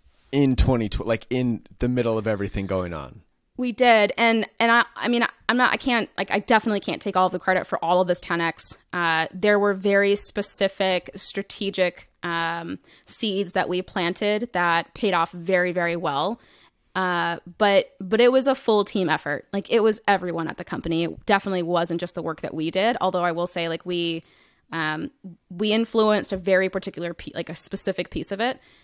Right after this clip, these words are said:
Speaker 2: And even now, like, as we, as we continue to work with this company, uh, it's, it's interesting because there's definitely some projects that we're still working on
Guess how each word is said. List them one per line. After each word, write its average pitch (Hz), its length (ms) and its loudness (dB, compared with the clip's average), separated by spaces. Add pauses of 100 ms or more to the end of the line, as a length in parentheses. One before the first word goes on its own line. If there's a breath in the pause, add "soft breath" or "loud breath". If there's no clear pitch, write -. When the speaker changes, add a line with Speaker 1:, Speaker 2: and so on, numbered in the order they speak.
(180 soft breath)
Speaker 2:
And 175 600 -2 (320)
even 208 240 0
now, 185 220 6
like, 175 160 0
as 180 140 0
we, 175 140 -4 (100)
as 170 160 -4
we 175 100 -4
continue 240 340 2
to 185 40 0
work 175 140 0
with 175 100 -14
this - 160 -6
company, 170 500 -6 (480 soft breath)
uh, 175 500 -2 (420)
it's, - 420 -2
it's - 120 -6
interesting 208 380 -2
because 170 580 -4 (200)
there's 202 260 0 (100)
definitely 208 380 0
some 202 180 -2
projects 185 380 -2
that - 140 -4
we're 175 80 -4
still 190 200 -2
working 185 300 0
on 240 280 0